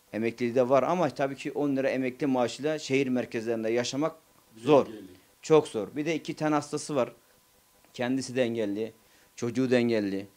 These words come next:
Speaker 1: Yani İstanbul şehir hayatında binalarda yaşamak biraz daha zor oluyor. Mahalledeki, e, yaşadığı komşulardan dolayı da rahatsızlık oluyor.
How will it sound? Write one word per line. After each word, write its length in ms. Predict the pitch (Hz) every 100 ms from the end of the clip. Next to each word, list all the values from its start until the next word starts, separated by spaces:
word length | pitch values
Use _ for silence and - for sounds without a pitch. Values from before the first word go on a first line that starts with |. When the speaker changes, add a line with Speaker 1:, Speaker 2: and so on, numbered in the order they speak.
| _ _ _
Speaker 1:
Yani 280 | 101 120 123
İstanbul 460 | 117 120 143 139 139
şehir 260 | 135 139
hayatında 400 | 135 135 135 131
binalarda 500 | 123 127 131 127 127
yaşamak 520 | 131 123 131 127 123 120
biraz 360 | 131 135 - -
daha 200 | 113 120
zor 180 | 113 113
oluyor. 240 | 92 85
Mahalledeki, 800 | 90 110 117 117 120 - 120 117 - _ _ -
e, 80 | 101
yaşadığı 640 | 101 101 104 113 123 117 113
komşulardan 640 | - 117 - 117 113 135
dolayı 260 | 127 113 104
da 100 | 95
rahatsızlık 480 | 98 92 - - -
oluyor. 320 | 87 101